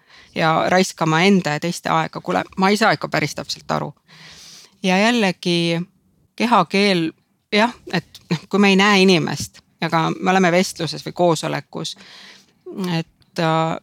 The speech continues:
väga, väga, väga raske on aru saada, et, äh, see on täpselt nagu chatis kirjutada, et noh, ja sa ei kasuta isegi emootikume mitte, et siis läheb see point kaduma, sa võid täiesti risti vastupidi aru saada. Aga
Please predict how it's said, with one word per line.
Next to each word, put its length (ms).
väga, 300
väga, 260
väga 240
raske 340
on 100
aru 220
saada, 420
et, 300
äh, 140
see 120
on 80
täpselt 220
nagu 140
chatis 460
kirjutada, 600
et 160
noh, 120
ja 220
sa 100
ei 60
kasuta 300
isegi 300
emootikume 1000
mitte, 420
et 100
siis 200
läheb 180
see 300
point 560
kaduma, 500
sa 140
võid 140
täiesti 340
risti 260
vastupidi 440
aru 220
saada. 420
Aga 300